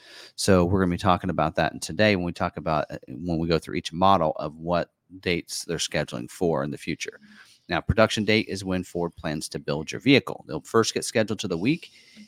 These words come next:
and then they'll get scheduled to the day as it gets closer to that production week.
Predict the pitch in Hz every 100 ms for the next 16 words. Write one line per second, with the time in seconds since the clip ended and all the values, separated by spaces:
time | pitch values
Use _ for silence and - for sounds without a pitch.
0 | _ 110 110 104 110 104 95 - - 90
1 | 82 87 85 80 87 78 - - - -
2 | 62 - 71 50 - - 76 71 - -
3 | 69 60 - 67 67 - -